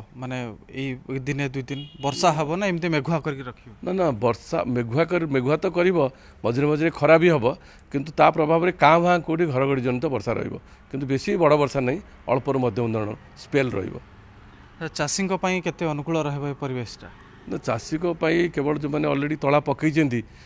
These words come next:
Speaker 2: ସେମାନଙ୍କ ପାଇଁ କିଛି ଅସୁବିଧା ନାହିଁ, କାରଣ ଯେଉଁ ମଝିରେ ମଝିରେ ଅଳ୍ପ ବହୁତ ବର୍ଷା ବିଭିନ୍ନ ଜାଗାରେ ହଉଛି, ସେଥିରେ ତଳାଟା ଶୁଖିଯିବନି ବା ମରିଯିବନି, ମାନେ, ତାର ସେ ରହିବ, ବଞ୍ଚିକି ରହିବ।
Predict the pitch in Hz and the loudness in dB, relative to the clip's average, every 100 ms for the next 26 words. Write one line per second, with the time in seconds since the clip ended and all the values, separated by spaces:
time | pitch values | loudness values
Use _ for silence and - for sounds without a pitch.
0 | - - 139 135 143 143 156 175 165 147 | -20 -4 0 2 2 0 0 0 0 -2
1 | 143 131 139 139 147 147 143 139 135 127 | -2 -2 0 0 0 -2 -2 0 -2 -2
2 | 143 135 143 135 - - - 123 143 135 | -2 0 -2 -4 -10 -4 0 0 0 0
3 | 139 131 113 139 123 131 131 135 135 127 | 0 -4 0 0 0 -2 0 2 2 0
4 | 135 120 - - - - 143 165 156 - | -2 -6 -8 -18 -20 -8 -4 -2 -2 2
5 | 131 135 151 143 127 - 131 147 123 131 | 4 4 4 2 0 -6 -6 -4 -2 -2
6 | 151 165 135 117 113 107 107 - - - | -2 -2 -2 -2 -4 -4 -6 -12 -20 -20
7 | - - - 117 120 131 123 110 127 110 | -10 -8 -4 -4 -2 -2 -2 -2 -4 -4
8 | 104 110 110 123 139 131 120 - - - | -6 -8 -2 -2 0 -2 -4 -12 -10 -6
9 | 117 139 131 123 107 120 | -4 -4 -2 0 -2 -4